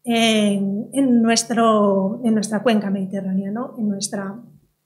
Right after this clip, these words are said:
en nuestro área geográfica. Con lo cual, todavía, pues, esto hace que pongamos, eh, más atención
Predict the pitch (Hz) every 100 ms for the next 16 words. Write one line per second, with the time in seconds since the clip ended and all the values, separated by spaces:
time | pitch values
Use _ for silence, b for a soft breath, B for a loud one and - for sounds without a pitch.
0 | - 247 240 - 240 233 208 190 220 196
1 | 202 202 240 226 202 - b b b _
2 | 262 269 277 302 302 254 220 240 254 269
3 | - - 226 214 - - 208 226 214 214
4 | 233 233 254 240 220 208 233 226 220 -
5 | B B B _ _ 247 226 220 214 220
6 | 220 240 254 277 254 214 - 254 247 277